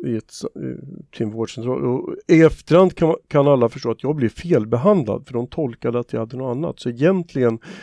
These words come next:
den behandling jag fick var egentligen rent tokig.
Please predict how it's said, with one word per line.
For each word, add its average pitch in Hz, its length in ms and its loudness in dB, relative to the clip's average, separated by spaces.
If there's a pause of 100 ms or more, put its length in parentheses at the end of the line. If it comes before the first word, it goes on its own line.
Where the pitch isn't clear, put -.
(140)
den 123 200 6
behandling 180 460 6
jag 107 140 2
fick - 420 -8 (360)
var 156 200 2
egentligen 139 360 4
rent 127 240 2
tokig. 160 840 0